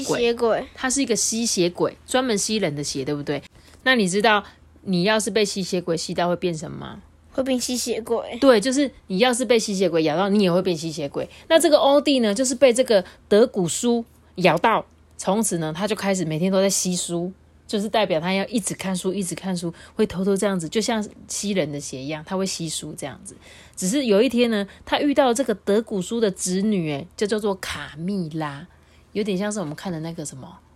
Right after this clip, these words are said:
Speaker 1: 那个尖叫旅社，
Speaker 2: 嗯。
Speaker 1: 德古拉的女儿这样子，
Speaker 2: 嗯。
Speaker 1: <laughs> 你知道吗？
Speaker 2: 我知道，我知道，那个叫什么名字？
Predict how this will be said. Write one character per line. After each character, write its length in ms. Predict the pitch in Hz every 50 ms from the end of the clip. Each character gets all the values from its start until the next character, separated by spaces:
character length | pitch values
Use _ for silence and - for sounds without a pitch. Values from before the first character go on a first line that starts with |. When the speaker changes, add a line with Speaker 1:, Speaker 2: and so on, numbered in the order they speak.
| _ _ _ _ _ _ _ _ _ _
Speaker 1:
那 160 | - 202 202
个 180 | 180 185 160 147 _ _ _ _ _ _ _ _ _ -
尖 180 | - 196 180 185
叫 160 | 208 196 180
旅 160 | 151 147 135
社， 320 | 135 - - 170 151 139 - _ _ _ -
Speaker 2:
嗯。 160 | 302 311 294 262 254 _
Speaker 1:
德 140 | - 180 180
古 180 | 180 240 170
拉 180 | 165 160 156 165
的 120 | 165 156
女 240 | 151 151 143 127 131
儿 120 | - - -
这 80 | - 143
样 160 | 143 240 254
子， 100 | 185 180 - - -
Speaker 2:
嗯。 80 | - - - - - - - - 208 180
Speaker 1:
<laughs> 40 | 185
你 100 | 190 180
知 60 | 175
道 180 | 202 196 185 180
吗？ 240 | 175 170 180 180 - - -
Speaker 2:
我 80 | 254 254
知 100 | 254 269
道， 140 | 302 285 269
我 40 |
知 120 | 254 247 254
道， 80 | 262
那 100 | 269 285
个 120 | 277 277 294
叫 120 | 262 302
什 160 | 277 - 269
么 100 | 247 226
名 180 | 220 220 220 220
字？ 200 | 220 233 226